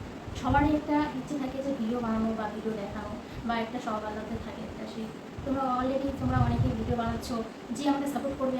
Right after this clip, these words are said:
আমিও তাকে, তা-, তাদেরকে সাপোর্ট করবো, যে আমাকে ফলো করবে আমিও তাদেরকে ফলো করবো। তো তোমরা কন্টিনিউ করতে থাকো ভিডিওটা, লাইক করো, কমেন্ট করো, শেয়ার করো। আর আজকে নতুন একটা ভিডিও নিয়ে চলে আসলাম, ইউনিক ভিডিও। তো এর আগের দিন তোমাদের বলেছিলাম যে একটা খাম দেখে রেখে দিয়েছিলাম, যে এই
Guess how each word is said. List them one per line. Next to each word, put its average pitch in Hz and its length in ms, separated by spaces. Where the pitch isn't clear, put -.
আমিও 254 200
তাকে, - 200
তা-, - 140
তাদেরকে 226 320
সাপোর্ট 220 220
করবো, 226 160
যে 254 60
আমাকে 240 220
ফলো 254 240
করবে 254 160
আমিও 262 240
তাদেরকে 240 320
ফলো 226 200
করবো। 214 200
তো 240 60
তোমরা 262 180
কন্টিনিউ 247 360
করতে 220 180
থাকো 233 200
ভিডিওটা, 220 280
লাইক 208 240
করো, 220 120
কমেন্ট 214 320
করো, 214 120
শেয়ার - 220
করো। - 140
আর 240 60
আজকে - 260
নতুন 269 220
একটা 262 180
ভিডিও 233 240
নিয়ে 247 140
চলে 220 160
আসলাম, 226 200
ইউনিক 220 300
ভিডিও। - 220
তো 254 40
এর 254 140
আগের 277 160
দিন 294 140
তোমাদের 269 280
বলেছিলাম 247 360
যে 240 80
একটা 269 180
খাম 254 180
দেখে 254 240
রেখে 247 200
দিয়েছিলাম, 226 340
যে 247 60
এই 247 60